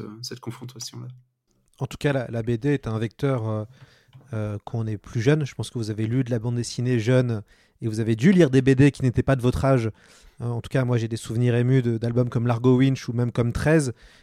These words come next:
Speaker 2: qui, quand on lisait ça, quand on avait moins de dix ans ou dix ans, euh, il y avait un côté, euh, violent et sexuel,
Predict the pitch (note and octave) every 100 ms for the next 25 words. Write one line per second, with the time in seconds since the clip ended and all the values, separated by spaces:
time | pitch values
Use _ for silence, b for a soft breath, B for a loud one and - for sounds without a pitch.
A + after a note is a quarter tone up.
0 | b - A#2+ B2+ B2 A#2+ A2+ A#2+ - C3+
1 | - A2+ G#2+ A2 A#2+ B2 A#2 A#2+ B2 C3+
2 | A2 G2+ A2+ A#2+ D#3+ - b b b -
3 | A2 G#2+ A2 A#2+ A2+ A2+ - C#3 C3+ A#2
4 | G#2 G2 B2 D3 C3+ - - D#3+ D#3 A#2